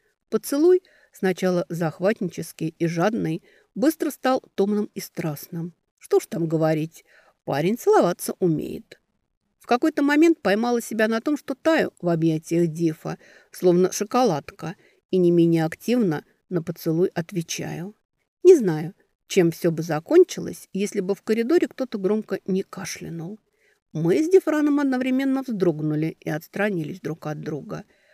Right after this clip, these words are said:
Парень оказался весьма возбуждён и смотрел на меня каким-то шальным, удивлённым взглядом. Я же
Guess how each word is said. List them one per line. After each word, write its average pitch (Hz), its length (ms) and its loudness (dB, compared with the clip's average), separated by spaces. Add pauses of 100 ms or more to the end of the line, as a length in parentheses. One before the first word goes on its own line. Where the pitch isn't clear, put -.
(240)
Парень 156 260 4
оказался 156 560 -2
весьма 160 340 -4
возбуждён 165 800 -4 (320)
и 202 100 -6
смотрел 226 440 0
на 302 80 4
меня 294 300 0
каким-то 226 560 -4
шальным, 185 600 -2 (300)
удивлённым 185 600 2
взглядом. 254 640 -2 (460)
Я 240 260 6
же 247 180 -2